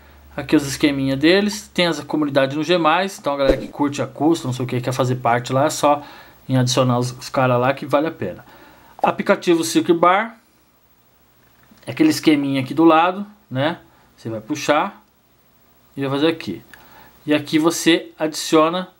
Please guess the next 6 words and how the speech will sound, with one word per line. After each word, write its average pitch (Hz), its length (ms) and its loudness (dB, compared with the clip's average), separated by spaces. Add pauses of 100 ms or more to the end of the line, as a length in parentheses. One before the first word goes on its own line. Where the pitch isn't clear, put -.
os 151 100 -10
aplicativos, 147 720 -6
ó. - 180 -16 (1400)
Você 151 80 -16
vai 135 120 -4
adicionando 190 680 0